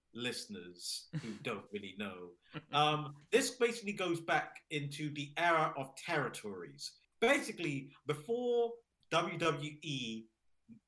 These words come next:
Speaker 1: basically got a monopoly over
Speaker 2: Yeah.
Speaker 1: wrestling in the world,
Speaker 2: Yep.
Speaker 1: but particularly in the United States,
Speaker 2: <laughs>
Speaker 1: there used to be territories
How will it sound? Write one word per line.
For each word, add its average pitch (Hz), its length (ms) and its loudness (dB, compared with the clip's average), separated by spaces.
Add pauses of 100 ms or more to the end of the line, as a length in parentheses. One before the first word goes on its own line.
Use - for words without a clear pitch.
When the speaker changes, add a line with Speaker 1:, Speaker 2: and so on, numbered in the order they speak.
(800)
Speaker 1:
basically 320 440 2
got 170 280 2
a - 20 4
monopoly 131 880 0
over 127 200 -4
Speaker 2:
Yeah. 120 100 0
Speaker 1:
wrestling 110 600 -4
in 117 240 -2
the 107 240 -2 (160)
world, 104 680 -6 (140)
Speaker 2:
Yep. 110 260 -4 (160)
Speaker 1:
but 117 280 -2
particularly 180 880 -2
in 185 100 -4
the 185 40 -8
United 185 560 -4
States, - 680 -10 (240)
Speaker 2:
<laughs> 139 480 -16 (1120)
Speaker 1:
there 170 140 6
used 196 280 -2
to 190 60 0
be 135 560 -2 (440)
territories 151 920 2